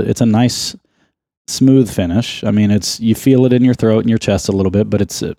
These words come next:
it's not there very long. It just kinda heats you up a little bit, but it doesn't, uh,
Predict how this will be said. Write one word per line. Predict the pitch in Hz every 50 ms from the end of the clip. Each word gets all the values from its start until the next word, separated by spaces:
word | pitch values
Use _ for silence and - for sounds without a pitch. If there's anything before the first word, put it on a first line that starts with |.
| _ _ _ -
it's | 113 - - 127
not | 123 117 107 -
there | 107 113 110
very | 104 104 98 87
long. | 87 107 123 107 90 87 98 107 - _ _ _ _ _ _ _ _
It | - 120 107
just | 101 117 -
kinda | - 135 120 107
heats | - 131 123 - -
you | 107 107
up | 113 110
a | 107
little | 101 95 92 90
bit, | 95 87
but | 90 92 85
it | 82
doesn't, | 104 104 98 101 98 92 - -
uh, | 107 98 95 95 95 90 92